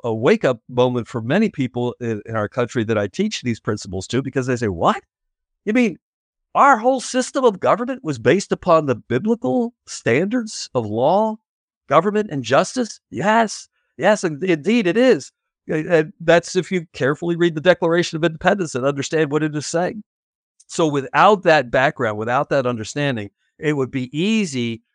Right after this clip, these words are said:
for civil government to become, uh, tyrannical. Uh, like King George the third became tyrannical. He decided, "You know, I'm the king,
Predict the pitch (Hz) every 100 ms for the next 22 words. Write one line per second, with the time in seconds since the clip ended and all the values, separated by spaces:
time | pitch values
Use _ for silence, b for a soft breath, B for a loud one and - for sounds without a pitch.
0 | _ _ 131 123 - 170 175 165 143 143
1 | 131 123 117 120 120 107 127 113 110 -
2 | - 277 262 - - 311 294 247 - -
3 | _ 80 85 90 104 113 107 - 127 120
4 | 131 151 139 135 175 156 135 160 143 143
5 | 151 180 160 117 131 120 - 139 131 139
6 | 185 185 151 _ _ _ _ - 175 233
7 | 226 190 - - 156 131 85 104 139